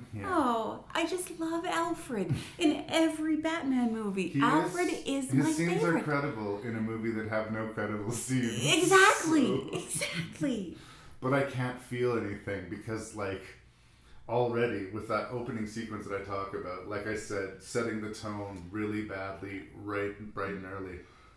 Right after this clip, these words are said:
Speaker 1: Arnold Schwarzenegger walks <laughs> into this movie. He's top billed, right? He's
Speaker 2: Yeah.
Speaker 1: bigger than George Clooney, right? At this
Speaker 2: <laughs>
Speaker 1: time, this is before he gives up Hollywood for politics. And, uh, every single line that comes out of his mouth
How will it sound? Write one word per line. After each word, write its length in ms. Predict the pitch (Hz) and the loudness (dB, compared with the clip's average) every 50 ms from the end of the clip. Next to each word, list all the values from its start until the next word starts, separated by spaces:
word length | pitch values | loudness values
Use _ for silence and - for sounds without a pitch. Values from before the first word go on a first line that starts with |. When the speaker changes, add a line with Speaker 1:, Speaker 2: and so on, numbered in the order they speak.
| - - - - - - - | -20 -20 -20 -20 -20 -10 -4
Speaker 1:
Arnold 280 | 123 135 151 147 127 | -2 0 0 0 -2
Schwarzenegger 960 | - - - - 120 120 123 123 - - 104 101 98 92 87 90 90 90 90 - | -4 -6 -8 -2 2 4 4 4 2 -2 -8 -8 -8 -8 -8 -10 -10 -10 -10 -8
walks 400 | 98 107 117 113 - - - - | -4 -2 -2 -2 -2 -4 -4 0
<laughs> 0 | |
into 180 | 180 156 135 135 | 2 2 2 4
this 200 | 123 127 123 - | 4 2 2 0
movie. 440 | 117 117 117 117 - 98 95 92 - - - - - | 0 0 0 0 -2 -4 -6 -8 -8 -12 -14 -8 -4
He's 220 | 143 156 151 - | -2 -2 -2 -2
top 320 | - 139 131 127 127 - - | 0 2 2 2 2 0 0
billed, 340 | 120 120 117 - - - | 2 2 2 2 0 -4
right? 200 | 95 - - 98 - 117 | -4 -4 -4 -4 -4 -2
He's 260 | 117 120 - - - | -2 -2 -2 -2 -4
Speaker 2:
Yeah. 60 | - - 120 120 | -4 -2 0 0
Speaker 1:
bigger 180 | 120 123 117 110 110 | 0 0 0 0 -2
than 80 | 110 107 | -2 -2
George 220 | 107 107 107 101 104 - - | -2 -2 -2 -4 -6 -8 -10
Clooney, 340 | 113 107 104 101 101 95 92 | -8 -8 -6 -6 -6 -8 -8
right? 200 | 95 95 98 107 | -6 -4 -2 -2
At 160 | - - - - | -2 -2 -2 -2
this 340 | - - - - - 554 | -2 -2 0 -2 -4 -4
Speaker 2:
<laughs> 40 | - | -2
Speaker 1:
time, 240 | 123 120 113 110 113 | 0 2 2 2 0
this 140 | 120 113 110 | -4 -6 -6
is 80 | 113 | -8
before 420 | - 123 120 117 117 113 117 117 113 | -10 -10 -10 -10 -8 -4 -2 -2 -2
he 60 | 110 | -2
gives 220 | 113 110 107 107 | -4 -6 -6 -6
up 140 | 110 107 - | -8 -8 -6
Hollywood 480 | 104 101 95 104 107 104 104 107 104 - | -6 -6 -4 -4 -4 -4 -4 -6 -6 -8
for 60 | - 107 | -10 -12
politics. 760 | - 113 110 107 104 98 101 - 98 92 87 87 - - - - - - - - - - - - - - - | -6 -4 -2 -2 -2 -4 -4 -6 -8 -8 -10 -10 -12 -14 -16 -18 -20 -20 -20 -20 -20 -20 -20 -20 -20 -10 -4
And, 400 | 117 117 117 117 113 113 107 104 | -2 -2 -2 -2 -2 -4 -4 -4
uh, 300 | 95 92 90 85 82 85 85 - - - - - - - - - - | -4 -4 -6 -6 -8 -8 -12 -14 -18 -20 -20 -20 -20 -20 -12 -6 -4
every 640 | 131 151 165 156 131 127 - 127 123 131 120 107 104 | -4 -2 -2 -2 -4 -6 -6 -6 -4 -2 -2 -2 -4
single 560 | - - - - 123 127 135 127 117 110 104 | -6 -8 -6 -2 0 2 2 2 0 -2 -2
line 500 | 101 101 101 101 101 101 92 87 80 80 - - - - - - - - | -2 -4 -4 -4 -4 -4 -6 -8 -10 -12 -14 -16 -18 -20 -20 -20 -14 -10
that 160 | 127 120 - | -10 -8 -6
comes 220 | 120 123 120 113 110 | -4 -2 -2 0 0
out 140 | 107 104 104 | 0 0 -2
of 60 | 101 | -2
his 120 | 104 98 - | -4 -4 -4
mouth 340 | 104 98 92 90 87 85 | -4 -4 -4 -4 -6 -8